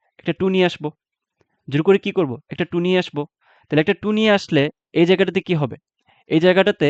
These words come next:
আমাদেরকে একটা অপোজিটে একটা টু বসা-, মানে ওয়ান বাই টু বসাইতে হবে। তাহলে হাফ হাফ কাটা, কাটা দিলে definitely আগে যেটা ছিল ওইটাই থাকে। So এই জন্য আমরা পুরাটা সমান বলতে পারি হাফ। তাহলে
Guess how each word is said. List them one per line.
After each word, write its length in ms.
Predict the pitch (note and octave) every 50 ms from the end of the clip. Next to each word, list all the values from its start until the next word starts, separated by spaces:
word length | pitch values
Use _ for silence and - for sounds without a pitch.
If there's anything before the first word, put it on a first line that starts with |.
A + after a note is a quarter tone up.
| D#3+ - _ _ _ _ _ _ _ _ -
আমাদেরকে 460 | - C#3+ D3+ E3 F3 F#3+ G3 - D#3 D3 D#3+ - _ _ _ _ _ _ _ _ _ _ _ -
একটা 260 | D#3 - _ F#3 E3 F3 F#3+ C4+ C#4+ _ _ _ _ _ _ _ _ _ _ _ -
অপোজিটে 360 | D#3 D3 F3+ F#3+ F#3 F3+ F#3+
একটা 160 | F3 - F3
টু 120 | - - D#3
বসা-, 220 | D3 D3 - - -
মানে 160 | C#3+ C#3+ C#3+ C#3+
ওয়ান 180 | C3+ C#3+ C#3+ D3
বাই 120 | D3 C#3+
টু 120 | C#3 - D3
বসাইতে 320 | C#3 C#3 C3+ C#3+ C#3 -
হবে। 180 | C#3+ C3+ A#2+ B2 C3 - _ _ _ _ -
তাহলে 160 | C#3+ C#3 C#3+ - - _ _ -
হাফ 260 | - - D3+ F3+ - -
হাফ 160 | F#3 F3+ - -
কাটা, 220 | - F3 D#3+ F3 E3
কাটা 220 | - D#3 D#3 E3+
দিলে 200 | E3+ F3 F3+ G3+ A#3 A3+ _ -
definitely 460 | C#3 C#3+ - E3 E3 D#3 - - - - -
আগে 180 | C#3+ C3 D3 D3
যেটা 180 | D3+ D3 D#3
ছিল 140 | - - D#3 D3
ওইটাই 200 | C3+ C3 C3+ C3+
থাকে। 240 | - B2 - - - _ _ _ _ _ _ _ _ _
So 100 | - - D3
এই 160 | - C3+ D3+
জন্য 200 | D3+ G#3 G3 F3+ F3 G3 G#3+ _ _ _ _ _ _ -
আমরা 200 | C#3+ D3+ D3+ D#3+ F3+
পুরাটা 360 | - - E3+ E3 E3 - F#3 F3+
সমান 220 | - F3 E3+ F3 E3
বলতে 220 | D#3+ D3+ - F#3
পারি 220 | - F3+ D#3+ E3 G3+ - _ _ _ _ -
হাফ। 200 | - C#3+ B2 - _ _ _ _ _ _ _ _ -
তাহলে 160 | D#3 D3 D3+